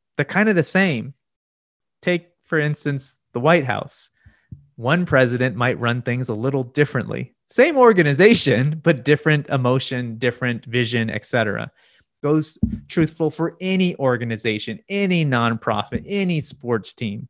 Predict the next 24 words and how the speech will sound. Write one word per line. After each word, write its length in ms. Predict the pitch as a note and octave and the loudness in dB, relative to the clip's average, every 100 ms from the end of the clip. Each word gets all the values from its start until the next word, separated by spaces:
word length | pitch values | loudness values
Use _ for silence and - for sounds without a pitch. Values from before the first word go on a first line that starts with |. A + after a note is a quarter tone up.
| _ _ _ _ | _ _ _ _
Fundamentals 540 | E3+ E3+ E3 E3 D3+ | -2 2 4 4 2
might 180 | D3+ C#3+ | 0 -2
be 120 | C3+ | -2
the 120 | B2+ B2+ | -2 -4
same, 360 | E3 D#3 C3+ | -4 -2 -2
but 120 | C3+ | -2
whoever's 360 | C#3 C#3+ C#3+ C3 | -2 0 0 -2
in 120 | B2+ | -4
charge 560 | C#3 C3 C#3 C#3 - - _ | -2 0 0 -2 -8 -20 _
sets 320 | C#3 C3 - | -4 -4 -6
the 100 | A#2 | -6
tone. 460 | - D#3+ A#2+ A#2 - _ _ _ _ _ _ _ _ - - _ _ | 0 0 0 -4 -12 _ _ _ _ _ _ _ _ -20 -20 _ _
And 100 | C#3 | -4
here's 160 | C#3+ F#3 | 0 2
a 80 | D#3 | 0
po-, 300 | - - - | -2 -10 -2
I 80 | D3 | -2
put 220 | A#2+ G3 | 2 2
a 80 | E3 | 2
positive 680 | - - D#3+ E3+ D#3+ D#3 C#3 | 0 -2 2 4 2 0 -2
spin 300 | - C3+ B2+ | -2 -2 0
on 120 | A#2 | -2
the 80 | A2 | -2
negative. 600 | A2 A2 G#2+ - - | 0 -2 -2 -6 -10